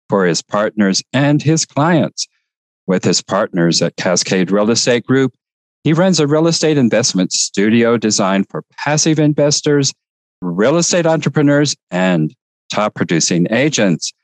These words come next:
Stephen, before we get into real estate, share with us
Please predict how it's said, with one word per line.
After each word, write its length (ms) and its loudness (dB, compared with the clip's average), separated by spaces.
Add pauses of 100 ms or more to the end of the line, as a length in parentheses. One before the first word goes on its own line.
(520)
Stephen, 760 0
before 380 0
we 160 0
get 320 -2
into 720 0 (140)
real 260 2
estate, 340 0 (240)
share 300 -2
with 180 -2
us 220 -2